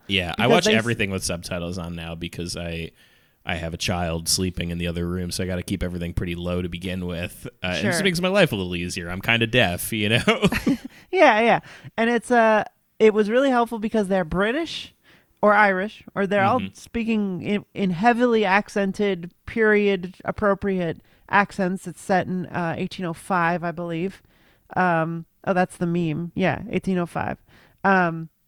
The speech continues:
Speaker 2: April. And they're also saying insane shit. They're saying Port Harbor fucking beat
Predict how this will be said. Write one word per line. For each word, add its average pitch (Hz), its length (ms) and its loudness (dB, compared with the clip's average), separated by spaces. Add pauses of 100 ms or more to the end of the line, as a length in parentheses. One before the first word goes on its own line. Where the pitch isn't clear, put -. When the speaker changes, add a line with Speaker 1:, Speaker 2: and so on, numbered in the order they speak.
(300)
Speaker 2:
April. - 520 -8 (320)
And 185 420 2 (640)
they're 233 220 6
also 302 320 4
saying 208 560 -2 (160)
insane 202 720 0
shit. 165 380 -6 (220)
They're 180 180 -4
saying 170 440 -8 (320)
Port 190 200 -2
Harbor 190 680 2 (120)
fucking 175 400 -4
beat 190 240 -6